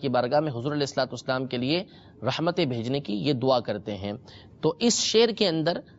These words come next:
حضرت سیدنا حسان بن ثابت رضی اللہ تعالیٰ عنہ نے نبی کریم صلی اللہ تعالیٰ علیہ وسلم کے لیے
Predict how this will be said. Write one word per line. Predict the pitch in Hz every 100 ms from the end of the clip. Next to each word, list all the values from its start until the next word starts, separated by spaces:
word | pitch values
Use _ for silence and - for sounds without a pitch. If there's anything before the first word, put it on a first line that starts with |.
| - -
حضرت | - 143 196 196
سیدنا | 180 175 180
حسان | 156 135 - 156 180
بن | 160 135
ثابت | - 143 190 233
رضی | 170 156 156
اللہ | 151 143 143
تعالیٰ | 139 120
عنہ | 131 135 156
نے | 131 - - - - 110
نبی | 135 185 214
کریم | 214 175 180
صلی | 175 156 160
اللہ | 156 156 156
تعالیٰ | 156 147
علیہ | 139 135
وسلم | 135 - 139 156 165
کے | 123
لیے | 127